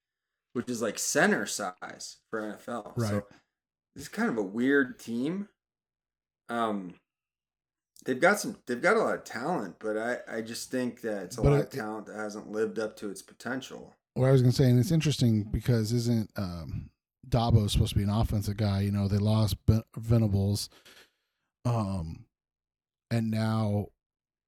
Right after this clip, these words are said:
Speaker 2: the kind of strength of the team is the defense right now, and
Speaker 1: It
Speaker 2: so
Speaker 1: is. And
Speaker 2: and,
Speaker 1: where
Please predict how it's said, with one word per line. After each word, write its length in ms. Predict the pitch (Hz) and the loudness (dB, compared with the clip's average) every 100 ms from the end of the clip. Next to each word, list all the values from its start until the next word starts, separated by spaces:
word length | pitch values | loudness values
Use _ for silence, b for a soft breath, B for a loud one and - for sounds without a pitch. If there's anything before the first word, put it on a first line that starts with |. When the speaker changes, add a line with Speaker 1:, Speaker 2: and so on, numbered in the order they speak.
| _ | _
Speaker 2:
the 420 | 147 110 123 107 104 | 0 6 6 6 0
kind 240 | - 117 | 0 2
of 360 | 113 101 92 92 - _ _ _ - | 4 2 -2 -6 -12 _ _ _ -10
strength 540 | - - 127 135 135 | -6 4 6 6 6
of 120 | 110 | 2
the 80 | 104 | 2
team 280 | - 104 95 | 2 0 0
is 120 | 92 | -2
the 80 | 90 | -4
defense 560 | 85 113 160 82 78 - | -4 -4 -4 -10 -12 -10
right 200 | 87 - | -12 -12
now, 300 | 80 - - _ _ _ _ | -14 -14 -18 _ _ _ _
and 160 | 110 107 | -6 -4
Speaker 1:
It 60 | |
Speaker 2:
so 380 | - 123 113 113 | 0 4 6 6
Speaker 1:
is. 180 | 107 - - _ _ _ _ | 2 -2 -12 _ _ _ _
And 100 | 139 | 6
Speaker 2:
and, 80 | 151 | 8
Speaker 1:
where 120 | 139 | 10